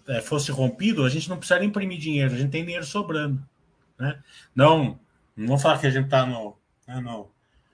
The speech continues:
no, nadando em dinheiro, mas a gente teria um dinheiro sobrando pra gastar mais, digamos assim, certo? Mas isso é ruim, porque a gente, a gente precisa controlar, ah, o rombo do pib e tal, todas essas coisas, né? Então é uma questão, assim,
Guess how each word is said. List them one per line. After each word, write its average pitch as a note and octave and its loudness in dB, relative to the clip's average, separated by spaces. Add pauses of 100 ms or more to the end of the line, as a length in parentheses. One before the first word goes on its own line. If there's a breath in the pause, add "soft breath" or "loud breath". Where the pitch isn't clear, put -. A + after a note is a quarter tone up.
(540)
no, A2 -8 (460)
nadando C3 8
em C3+ 8
dinheiro, D#3 2
mas D#3 -2
a - -4
gente G3 -2
teria G#3+ 0
um G#3 2
dinheiro G3 -2
sobrando E3 -2
pra F#3 -4
gastar F3+ -4
mais, C#3+ -2
digamos B2 -6
assim, - -12 (580 soft breath)
certo? C#3 4 (280 soft breath)
Mas C#3+ 0
isso - 0
é G#3 8
ruim, G3 4
porque C#3 2
a C#3 8
gente, C#3 6
a C#3 -8
gente C#3 2
precisa D#3 -4
controlar, E3+ 2 (380 loud breath)
ah, B2+ -2
o B2+ -4
rombo C#3 6
do E3+ -4
pib D#3+ -4
e - -14
tal, C#3 4
todas C#3+ -8
essas - -12
coisas, - -16 (540)
né? C#3+ -6 (720 loud breath)
Então G3 4
é A3+ 8
uma A#3 6
questão, G#3 2
assim, G3+ -2